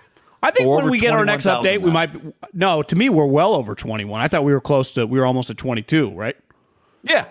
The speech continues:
Speaker 2: I'm just saying we're over twenty-one. I have a
Speaker 1: Yeah.
Speaker 2: twenty-one six, whatever it is.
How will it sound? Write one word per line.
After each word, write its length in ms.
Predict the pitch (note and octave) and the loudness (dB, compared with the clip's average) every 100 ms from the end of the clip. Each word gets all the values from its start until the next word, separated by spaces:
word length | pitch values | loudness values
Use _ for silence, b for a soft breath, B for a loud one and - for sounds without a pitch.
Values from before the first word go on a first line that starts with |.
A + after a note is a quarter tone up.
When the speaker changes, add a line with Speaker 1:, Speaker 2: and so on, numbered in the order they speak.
| - | -4
Speaker 2:
I'm 100 | D3+ | -2
just 140 | D#3+ | 0
saying 140 | F3+ C#3+ | 0 2
we're 100 | C#3+ | 2
over 160 | D#3+ | 0
twenty-one. 540 | C#3+ D3 C3+ B2+ A#2 A#2 | 0 0 2 2 2 0
I 60 | |
have 100 | A2+ | 0
a 80 | G#2 - _ _ | -4 -12 _ _
Speaker 1:
Yeah. 160 | C#3 A#2 | -4 -2
Speaker 2:
twenty-one 340 | B2 A#2+ A#2 | 0 0 0
six, 400 | A2+ - A#2+ - | -2 -2 -4 -2
whatever 260 | G#2+ G#2+ G2+ | -2 0 0
it 60 | G2 | -4
is. 220 | G2+ | -6